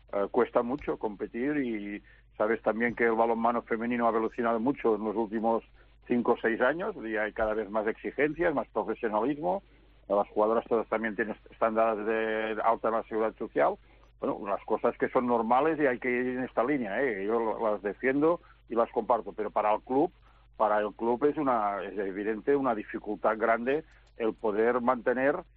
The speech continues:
en una ciudad como Granollers, eh,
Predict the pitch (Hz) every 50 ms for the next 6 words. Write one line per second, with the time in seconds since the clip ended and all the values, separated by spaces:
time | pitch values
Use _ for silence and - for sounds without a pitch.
0 | - - - - - _ _ _ - 104 104 117 120 113 - - 131 127 123 110
1 | - 131 120 127 123 123 123 131 127 127 127 135 139 151 160 185 180 - - -
2 | - 135 117 113 113 110 107 104 104 101 101 98 95 95 95